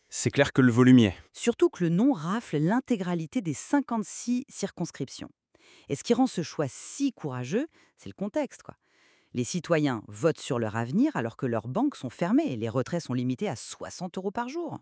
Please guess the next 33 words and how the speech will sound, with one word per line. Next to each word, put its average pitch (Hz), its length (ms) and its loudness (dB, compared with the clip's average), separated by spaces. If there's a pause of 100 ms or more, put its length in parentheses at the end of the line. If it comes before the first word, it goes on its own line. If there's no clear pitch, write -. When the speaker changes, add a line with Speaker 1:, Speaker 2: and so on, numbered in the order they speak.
(120)
Speaker 1:
L'angoisse 117 480 8
financière 117 460 2
totale. 98 560 2 (140)
Speaker 2:
Oui, 170 460 0 (400)
et 185 100 6
malgré 226 540 4
cette 170 220 -2
panique, 160 520 0 (240)
ils 165 180 2
refusent 202 580 0
cette 135 220 -2
zone 160 300 2
euro 147 260 2
que 175 120 -2
le 139 120 2
gouvernement 165 540 0
grec 135 320 -4
décrivait 139 440 -4
à 131 80 0
l'époque 113 340 -4
comme 127 160 -2
une 113 100 -4
véritable 123 540 -6
cage. 98 360 -6 (220)
Speaker 1:
Je 117 140 6
comprends 196 420 6
cet 160 220 4
argument 139 460 8
du 123 120 6
courage 127 360 4
populaire, 156 540 6
mais, 131 440 8
euh, 117 380 6